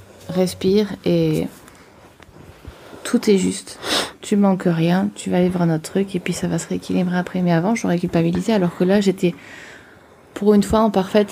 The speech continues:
accord avec moi-même. Ça va pas. Tu vas pas kiffer le moment même si tu restes parce que tu vas vouloir forcer.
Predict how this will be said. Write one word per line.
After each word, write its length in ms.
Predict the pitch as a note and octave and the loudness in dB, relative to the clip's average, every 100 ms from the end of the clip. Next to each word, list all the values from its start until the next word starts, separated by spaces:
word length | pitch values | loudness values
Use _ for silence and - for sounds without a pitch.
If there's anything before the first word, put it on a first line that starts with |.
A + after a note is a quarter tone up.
| - | -2
accord 340 | - F#3 G#3 G3+ | -2 -2 0 2
avec 240 | G3 G3 | 2 2
moi-même. 340 | G3 F#3+ G3 G3+ - - - | 0 0 -2 -4 -10 -20 -4
Ça 160 | G3 | 0
va 160 | G3 G3+ | 2 2
pas. 360 | G3 G3 C4 - _ _ _ _ _ _ - - - _ | 0 -2 -4 -10 _ _ _ _ _ _ -20 -20 -20 _
Tu 160 | - F#3+ | -4 2
vas 140 | F#3+ | 2
pas 160 | F#3+ A3+ | 2 -2
kiffer 360 | A3+ A3 A#3+ | 0 0 2
le 60 | A3 | 2
moment 220 | G#3+ G#3+ | 2 2
même 180 | G#3 F#3+ | 2 0
si 140 | F#3+ | -4
tu 160 | F#3+ G3 | -4 -2
restes 240 | F#3 G3 | 0 0
parce 160 | G3 F#3 | -4 -6
que 80 | F3+ | -8
tu 200 | - F3+ | -8 -4
vas 120 | E3 | -2
vouloir 320 | F3 F3 F3 | -2 -2 -4
forcer. 460 | - E3+ - F#3 | -6 -8 -2 -2